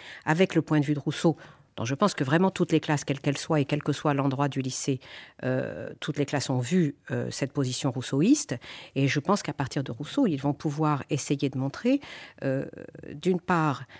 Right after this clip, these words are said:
qu'on peut envisager, et qu'en tout cas Rousseau l'a fait, un être humain qui ne soit pas inhumain, c'est-à-dire qui, naturellement, pour reprendre le vocabulaire rousseauiste, qui, naturellement, n'a pas en lui, pas même la possibilité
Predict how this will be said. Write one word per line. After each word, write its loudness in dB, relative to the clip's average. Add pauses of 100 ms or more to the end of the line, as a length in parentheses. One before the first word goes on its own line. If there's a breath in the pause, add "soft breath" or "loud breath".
(380 loud breath)
qu'on 6
peut 6
envisager, 0 (120)
et 0
qu'en 0
tout -10
cas 2
Rousseau 4
l'a 4
fait, -2 (400 loud breath)
un 8
être 4
humain 4 (100)
qui 2
ne 6
soit 0
pas 4
inhumain, 6
c'est-à-dire 0
qui, 4 (340 soft breath)
naturellement, 4
pour -2
reprendre 0
le -2
vocabulaire -4
rousseauiste, 4
qui, 4
naturellement, 6
n'a 6
pas 4
en 6
lui, 6 (580 loud breath)
pas 6
même 8
la 4
possibilité 6